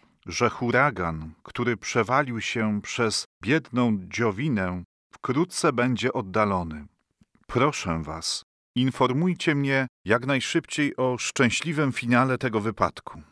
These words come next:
Nie poddawajcie się smutkowi, bo Pan jest z wami wszystkimi i to zawsze. Czyż nie jesteście w rękach Opatrzności, najczulszej Matki,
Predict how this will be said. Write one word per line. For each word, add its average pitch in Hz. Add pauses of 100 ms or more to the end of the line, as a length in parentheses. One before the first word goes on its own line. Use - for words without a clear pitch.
(520)
Nie 123
poddawajcie 143
się 147
smutkowi, 90 (340)
bo 98
Pan 143
jest 123
z 85
wami 120
wszystkimi 156 (540)
i 139
to 147
zawsze. - (800)
Czyż -
nie 110
jesteście 113
w 98
rękach 117
Opatrzności, 127 (520)
najczulszej 110
Matki, 127